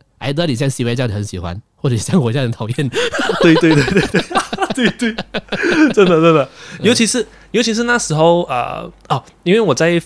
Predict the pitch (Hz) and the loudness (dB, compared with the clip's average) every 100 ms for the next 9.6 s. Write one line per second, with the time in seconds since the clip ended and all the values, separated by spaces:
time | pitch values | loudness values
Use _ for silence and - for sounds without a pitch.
0 | - - 175 170 180 170 - 113 - - | -6 -4 -2 2 4 2 0 -4 -6 -2
1 | 202 202 202 190 139 131 180 147 - 131 | -2 2 2 2 0 -2 -2 -2 -2 -2
2 | 131 127 131 117 113 104 170 175 - - | 0 -2 -2 -4 -2 -2 0 0 -2 -6
3 | 113 - 117 101 113 117 139 143 156 151 | -6 -4 -4 -2 -2 0 2 0 -2 -4
4 | 135 127 110 107 110 - _ _ _ 120 | -4 -4 -8 -8 -12 -18 _ _ _ -8
5 | 107 113 139 139 101 101 - - 151 120 | -4 -2 -2 0 -2 -4 -12 -6 -4 -4
6 | 117 139 - 131 127 117 127 117 107 135 | -2 -4 -2 -2 -2 -2 -2 -2 -2 -2
7 | - 135 113 - - 98 - - - - | -2 -2 -4 -12 -14 -14 -14 -20 -18 0
8 | 247 175 226 180 160 220 208 - - _ | 0 2 2 2 0 -2 -6 -12 -20 _
9 | _ 135 123 117 - 190 | _ 0 2 2 -2 -6